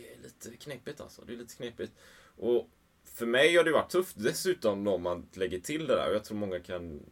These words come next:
dela det, det är att första veckan i en semester så handlar det egentligen bara om att vara i semestern, liksom, "Ja, nu är jag ledig då, kanske." Och kunna slappna av. Och sen har man en period i mitten som man verkligen då kanske är avslappnad. "Ja, det är skönt", och så här.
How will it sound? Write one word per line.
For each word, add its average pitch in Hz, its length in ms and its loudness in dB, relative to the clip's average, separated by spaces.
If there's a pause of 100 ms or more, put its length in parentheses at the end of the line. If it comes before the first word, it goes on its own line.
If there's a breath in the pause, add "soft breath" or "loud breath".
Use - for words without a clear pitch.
(280)
dela 101 360 0
det, 98 180 0
det 101 100 -2
är 107 60 4
att 85 120 0 (380 soft breath)
första 104 380 -2
veckan 113 600 0 (420 soft breath)
i 104 200 0
en 90 80 4
semester 95 720 0
så 104 260 -2
handlar 90 260 0
det 85 80 -4
egentligen 82 320 -4
bara 78 300 0
om 76 120 -6
att 73 160 -8 (460)
vara 80 440 0
i 82 80 -8
semestern, 76 540 -8
liksom, 87 180 -6
"Ja, 82 600 -2
nu 90 120 -4
är 85 40 -2
jag 87 80 0
ledig 82 340 -4
då, - 240 0
kanske." 67 200 -12 (480 soft breath)
Och 90 340 4
kunna 87 120 -8
slappna - 360 -8
av. 110 380 6
Och 95 100 -8
sen 110 220 2
har 110 140 4
man 98 220 0
en 95 420 -2
period 90 360 -6
i 87 40 -8
mitten 104 480 -4
som 101 140 -10
man 90 180 -2
verkligen 85 360 -4
då 92 120 -2
kanske - 240 -2
är 135 100 4
avslappnad. - 680 0
"Ja, - 260 -18
det 117 80 -16
är 127 40 -18
skönt", - 320 -8
och - 60 -18
så - 60 -12
här. - 100 -14